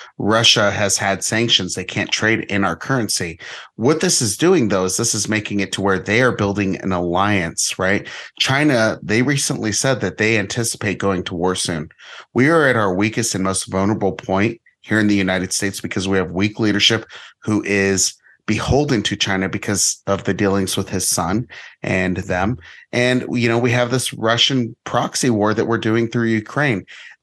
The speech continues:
What we need is we need a strong leader who's gonna stand up. And that was Donald Trump. If you look at the Taliban, what happened with our withdrawal in Afghanistan would not have happened under Donald Trump. If you look at him, he dropped the mother of all bombs.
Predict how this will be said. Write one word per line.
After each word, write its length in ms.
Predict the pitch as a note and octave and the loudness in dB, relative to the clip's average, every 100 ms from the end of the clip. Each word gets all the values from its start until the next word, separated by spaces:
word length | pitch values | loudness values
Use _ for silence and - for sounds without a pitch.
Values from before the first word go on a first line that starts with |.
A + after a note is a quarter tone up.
| - | -4
What 240 | G#2+ F#2 | -2 0
we 200 | F#2+ B2 | 2 4
need 320 | A#2+ A2+ A#2+ | 4 2 0
is 220 | E2 F#2 G#2 | -2 -6 -2
we 100 | G#2+ | 0
need 180 | G#2+ | 2
a 60 | G2 | 0
strong 380 | - - G#2 A2 | 0 0 2 2
leader 260 | G#2+ G#2 | 2 0
who's 200 | G2+ F#2+ | -2 -6
gonna 200 | - F#2+ | -4 -4
stand 420 | F#2 - G2 G#2+ A2 | -2 -2 0 2 2
up. 280 | G#2+ A2+ _ - - - | 2 -2 _ -16 -14 -4
And 140 | G#2+ | 0
that 100 | C3+ | 2
was 160 | E3 D3 | 2 2
Donald 300 | E3 E3+ D3+ | 2 2 2
Trump. 380 | - F#3 G#2+ F2 | 2 0 0 -4
If 120 | G2+ | -2
you 140 | A#2 | 2
look 180 | B2 D3 | 2 2
at 220 | D#3 - | 0 -2
the 100 | - | -6
Taliban, 600 | - B2+ D#3+ B2+ G2+ F2 E2+ - - - _ | -2 0 2 0 -2 -4 -10 -18 -20 -20 _
what 240 | - C3 B2+ | -2 0 2
happened 520 | - D3+ E3 D#3+ A2 | 2 0 0 2 2
with 200 | G#2+ - | 2 -2
our 500 | - G#2 G#2+ G#2 G#2 - | 0 2 4 2 0 -2
withdrawal 720 | G#2+ - - G2 G2 A2+ - | -4 -4 0 2 4 2 0
in 420 | G#2+ G2 G2 - | 0 0 0 -2
Afghanistan 680 | G2 F#2+ G2+ F#2+ G2+ A2 F#2 | -6 -4 -4 -2 0 0 0
would 160 | F#2+ | 0
not 180 | F#2+ G#2 | 0 0
have 160 | G#2+ G2 | -2 -2
happened 380 | G2+ F#2+ G2 - | -2 -2 -4 -2
under 220 | G2 F#2+ | -2 -2
Donald 340 | F#2+ F#2 F2 | 0 -2 -2
Trump. 320 | - F#2 D#2 - - - - - - | -4 -4 -4 -8 -20 -20 -16 -16 -8
If 220 | - A2 | -2 0
you 120 | A2+ A#2+ | 4 4
look 160 | C#3+ | 2
at 60 | B2+ | 2
him, 160 | C3 | 2
he 120 | B2 A2 | 2 0
dropped 280 | A#2+ G#2+ | 0 0
the 80 | - | 0
mother 260 | G2+ G#2 A2 | 0 2 2
of 80 | G2+ | 2
all 140 | G2+ | 0
bombs. 560 | F#2 F#2+ A2+ - - | 2 0 0 -2 -8